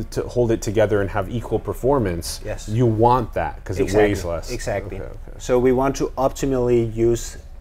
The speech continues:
Speaker 2: the amount of it, you know, we want to only make use of the material that we actually need. And so we can use these optimization algorithms to figure out how, how that is, you know,
Speaker 1: That's
Speaker 2: should
Speaker 1: so
Speaker 2: be done.
Speaker 1: fascinating, yeah,
Speaker 2: And
Speaker 1: yeah.
Speaker 2: so they also actually also use it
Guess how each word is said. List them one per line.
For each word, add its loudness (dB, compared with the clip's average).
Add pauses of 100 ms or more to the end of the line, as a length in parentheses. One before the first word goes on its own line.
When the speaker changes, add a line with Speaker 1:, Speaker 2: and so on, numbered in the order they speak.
(100)
Speaker 2:
the -2 (240)
amount -4
of -6
it, -6
you -10
know, -6
we -2
want -2
to 0 (340)
only 8
make 6
use 2
of 0
the 0 (140)
material 2
that 0
we 2
actually -2
need. -4 (380)
And -10
so -2
we -2
can -6
use 0
these -6
optimization -6
algorithms -4
to -14
figure -4
out -4
how, -6 (340)
how -10
that -6
is, -10 (200)
you -12
know, -10
Speaker 1:
That's -8
Speaker 2:
should -6
Speaker 1:
so -4
Speaker 2:
be -4
done. -6
Speaker 1:
fascinating, -10
yeah, -8
Speaker 2:
And -8
Speaker 1:
yeah. -8
Speaker 2:
so -4
they -2
also 4
actually 0
also 2
use 0
it -4